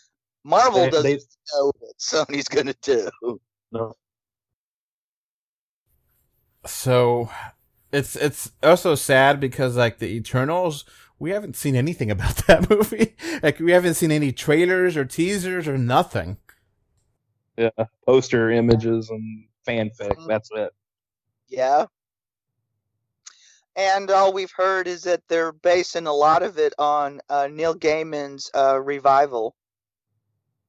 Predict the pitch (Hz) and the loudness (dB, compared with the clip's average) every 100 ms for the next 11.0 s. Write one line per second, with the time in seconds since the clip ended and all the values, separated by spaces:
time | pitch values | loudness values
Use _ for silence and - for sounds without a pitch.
0 | _ 311 359 - 107 131 - _ 147 135 | _ 0 0 0 -4 -4 -6 _ -2 -2
1 | 113 101 - - 104 - - _ 165 - | -4 -8 -4 -4 -4 -12 -16 _ -12 -4
2 | 180 170 175 175 - - 180 180 175 - | 0 0 2 0 -2 0 0 0 -8 -18
3 | - 160 151 - 156 165 165 156 - 180 | -2 2 2 2 -4 -2 -2 -4 -4 -2
4 | 185 170 180 185 - 151 156 156 143 - | -2 -4 0 0 0 0 0 0 -4 0
5 | 147 151 - 127 120 - _ _ _ _ | 0 0 -2 -10 -10 -14 _ _ _ _
6 | _ _ _ - 156 - - _ _ _ | _ _ _ -2 0 0 -10 _ _ _
7 | 135 139 - 156 - 175 175 175 170 165 | 2 2 2 -6 -4 0 2 2 2 0
8 | 156 135 - 147 135 - 160 143 156 151 | -2 -4 -2 -2 -2 -10 -14 0 2 2
9 | - 160 147 139 139 139 135 127 - - | -2 -2 0 0 0 2 2 2 -4 -4
10 | 175 175 160 139 - 127 127 131 127 - | 0 0 -2 -10 -4 -4 -2 -6 -10 -20